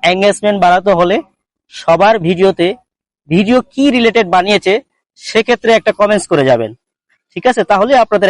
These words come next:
এনগেজমেন্ট বাড়বে। আর ফলোয়ার, আপনারা যদি গঠনমূলক একটা ভিডিওতে গঠনমূলক যদি একটা কমেন্টস করেন,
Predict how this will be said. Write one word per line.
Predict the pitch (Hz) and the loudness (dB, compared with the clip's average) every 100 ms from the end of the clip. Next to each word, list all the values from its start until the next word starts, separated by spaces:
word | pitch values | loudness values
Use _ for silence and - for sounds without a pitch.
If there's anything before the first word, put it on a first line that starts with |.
| 180 | 2
এনগেজমেন্ট | 175 165 170 160 | 0 -4 -4 0
বাড়বে। | 147 127 110 - _ _ _ _ 127 | 0 -2 -8 -12 _ _ _ _ -4
আর | 127 - | -4 -2
ফলোয়ার, | 165 196 208 190 262 247 156 | 0 4 4 4 2 -4 -4
আপনারা | 208 208 | -2 -2
যদি | 220 196 | -2 0
গঠনমূলক | 196 220 233 240 233 | 0 0 2 2 2
একটা | 220 233 208 _ _ _ _ _ _ _ _ _ - | 2 0 0 _ _ _ _ _ _ _ _ _ -2
ভিডিওতে | 185 233 233 220 208 - _ _ _ _ - | 0 2 2 2 0 -6 _ _ _ _ -6
গঠনমূলক | 165 208 220 214 | -2 0 2 2
যদি | 208 | 0
একটা | 202 190 | -2 0
কমেন্টস | 190 208 | 0 0
করেন, | - 175 | 0 0